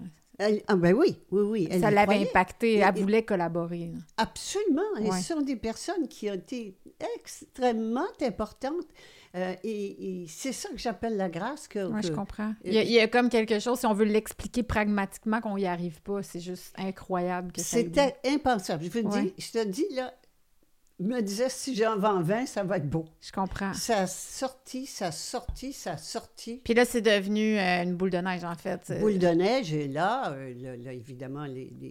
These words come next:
Speaker 1: les autorités ont réagi.
Speaker 2: Ouais.
Speaker 1: Ils ont mis du temps parce
Speaker 2: Mm.
Speaker 1: qu'ils l'avaient pas vu venir.
Speaker 2: Probablement,
Speaker 1: Mais
Speaker 2: ouais.
Speaker 1: moi, <laughs> je,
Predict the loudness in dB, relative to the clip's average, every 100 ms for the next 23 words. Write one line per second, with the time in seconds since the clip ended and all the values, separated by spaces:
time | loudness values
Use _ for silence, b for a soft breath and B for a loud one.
0 | -12 -8 -4 -2 -2 0 -2 -4 2 4
1 | 4 2 -2 -2 -2 -2 -6 B -2 2
2 | 2 0 -2 -2 -4 -8 -10 -10 -10 -12
3 | -8 -6 -6 -6 -6 -6 -4 -8 -8 -12
4 | -10 -12 -12 -12 -12 -14 -8 -4 -2 -2
5 | -2 -2 -4 -2 0 -2 -4 -12 _ -4